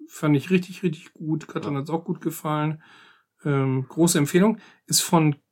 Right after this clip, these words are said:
Speaker 1: Keymasters, glaub ich, Keymaster
Speaker 2: Genau.
Speaker 1: hießen die.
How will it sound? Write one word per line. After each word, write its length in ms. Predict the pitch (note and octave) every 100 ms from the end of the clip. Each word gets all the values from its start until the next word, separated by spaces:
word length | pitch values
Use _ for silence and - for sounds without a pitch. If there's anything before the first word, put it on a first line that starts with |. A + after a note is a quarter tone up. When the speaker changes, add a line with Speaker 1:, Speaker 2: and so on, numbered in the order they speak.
| _ _ -
Speaker 1:
Keymasters, 1120 | - F3 F#3 F#3+ G3 G#3+ - - B3 D4 - - _ _ _
glaub 280 | F3+ F#3 A3+
ich, 120 | -
Keymaster 540 | - E3+ F3 F#3 G3
Speaker 2:
Genau. 180 | G3 G3
Speaker 1:
hießen 160 | G3 G#3+
die. 140 | A#3